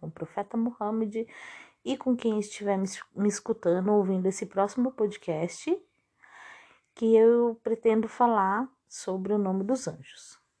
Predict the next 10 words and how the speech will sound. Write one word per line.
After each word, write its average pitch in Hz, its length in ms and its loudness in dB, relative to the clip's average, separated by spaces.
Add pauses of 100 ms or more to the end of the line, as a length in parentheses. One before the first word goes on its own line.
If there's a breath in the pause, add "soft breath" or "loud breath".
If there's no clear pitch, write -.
(760 soft breath)
Bem, 196 260 4
pros 262 300 -4
muçulmanos, 180 1000 -4 (140)
o 180 240 0
nome 202 320 4
mais 214 340 2
familiar 180 580 2
de 160 200 -8
um 151 140 -4
anjo 170 340 -4